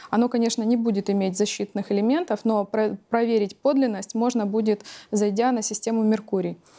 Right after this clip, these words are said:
Система «Меркурий» предполагает несколько видов доступа. Понятно, что у администратора есть все права, да, то есть можно отследить любой, э,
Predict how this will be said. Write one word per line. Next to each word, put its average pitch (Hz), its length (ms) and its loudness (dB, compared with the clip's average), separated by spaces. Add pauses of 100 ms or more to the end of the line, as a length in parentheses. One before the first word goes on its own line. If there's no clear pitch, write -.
(140)
Система 247 420 0
«Меркурий» 233 500 2
предполагает 226 640 0
несколько 226 420 -2
видов 214 300 0
доступа. 190 600 -2
Понятно, 220 360 0
что 202 200 -6
у 196 100 0
администратора 202 720 0
есть 175 200 -10
все 294 180 -2
права, 220 280 0
да, 208 180 0
то 180 100 -8
есть 185 140 -8
можно 185 240 -4
отследить 202 400 -2
любой, 196 340 2
э, 180 340 -4